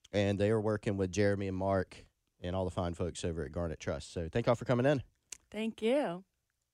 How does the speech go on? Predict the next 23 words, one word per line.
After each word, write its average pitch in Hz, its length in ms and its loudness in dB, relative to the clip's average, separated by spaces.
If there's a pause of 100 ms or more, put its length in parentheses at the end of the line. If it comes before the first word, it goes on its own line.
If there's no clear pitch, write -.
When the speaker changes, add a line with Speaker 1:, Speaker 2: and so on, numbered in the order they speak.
(360)
Speaker 1:
Yeah. 113 180 4 (320)
So, 135 380 8 (180)
yeah, 82 100 -6
you're, 76 120 -8 (760)
so, 139 340 8
uh, 120 240 4 (220)
we 131 140 6
wanted 185 280 4
to 131 60 -4
just 131 180 -2
bring 131 180 6
y'all 120 220 8
in 123 340 0
and 101 240 2
let 110 200 -2
y'all 107 200 6
kinda 113 220 2
give 104 200 2
your 113 120 2
perspective 107 800 -2
about 95 420 2 (1120)
Garnet 113 320 6
Trust, 113 800 2